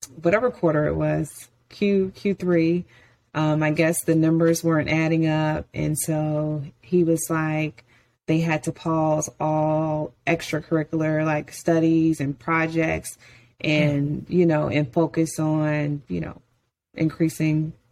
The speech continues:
Speaker 1: the revenue,
Speaker 2: Revenue, yep.
Speaker 1: making their bottom line look better. And so, like, all extracurricular projects were, you know, paused.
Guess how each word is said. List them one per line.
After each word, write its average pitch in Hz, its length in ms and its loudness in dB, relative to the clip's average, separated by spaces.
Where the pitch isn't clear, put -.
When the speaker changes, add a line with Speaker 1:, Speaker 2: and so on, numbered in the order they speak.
Speaker 1:
the 165 100 -2
revenue, 156 480 2
Speaker 2:
Revenue, 135 420 0
yep. - 240 -12
Speaker 1:
making 165 360 2
their 160 120 2
bottom 160 360 0
line 156 220 -2
look 156 160 -4
better. 156 300 0
And 156 180 -2
so, 156 140 -4
like, 151 260 -4
all 156 580 -2
extracurricular 156 880 -4
projects 156 720 0
were, 143 420 -2
you - 160 -8
know, - 100 -20
paused. 160 680 0